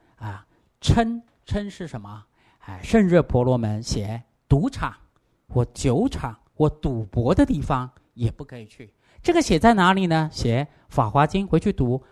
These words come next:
《安乐行品》。生安乐里面他就有讲，要远离这些。那第三个就是偷盗的人家，常常喜欢偷盗的这个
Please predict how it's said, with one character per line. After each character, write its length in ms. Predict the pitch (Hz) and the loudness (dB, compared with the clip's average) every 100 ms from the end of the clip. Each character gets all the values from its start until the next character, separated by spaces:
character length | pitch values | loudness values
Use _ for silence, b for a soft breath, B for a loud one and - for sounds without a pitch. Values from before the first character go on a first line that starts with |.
| b | b
《安 320 | - 214 214 220 | 0 2 2 4
乐 220 | 214 127 | 4 2
行 280 | - 117 147 | -2 -6 -4
品》。 220 | - 113 b b - | -6 -8 b b -12
生 340 | - - 311 285 | -2 2 2 2
安 320 | 240 254 254 | 0 2 2
乐 280 | 226 - _ - | 0 -4 _ -12
里 140 | 120 | -12
面 240 | 110 156 127 _ | -8 -10 -12 _
他 140 | - 139 | -8 -8
就 140 | 151 | -8
有 160 | 127 113 | -12 -14
讲， 160 | 117 _ _ _ _ _ _ _ _ - | -20 _ _ _ _ _ _ _ _ -6
要 200 | 302 285 | -4 -4
远 320 | 196 151 110 | -6 -8 -8
离 80 | 185 | -8
这 180 | 190 185 | -8 -10
些。 340 | - 151 147 _ _ _ _ _ _ _ _ _ _ _ _ | -10 -12 -14 _ _ _ _ _ _ _ _ _ _ _ _
那 180 | 220 214 | 2 2
第 180 | - 285 | 2 2
三 260 | 285 285 | 4 2
个 140 | 220 143 | 2 -4
就 140 | - | -6
是 160 | 165 - _ | -6 -8 _
偷 340 | - - 330 330 | 0 2 2 2
盗 220 | 339 214 | 0 0
的 100 | 143 | -4
人 240 | 113 110 | -6 -8
家， 300 | 123 127 143 - _ _ | -8 -8 -8 -14 _ _
常 180 | 180 220 | -6 -4
常 140 | 220 | -6
喜 180 | 226 139 | -8 -10
欢 160 | 135 151 | -10 -8
偷 280 | - 302 311 | -6 -4 -2
盗 200 | 294 247 | 0 0
的 200 | 175 165 | 0 -4
这 120 | - | -6
个 180 | 170 | -6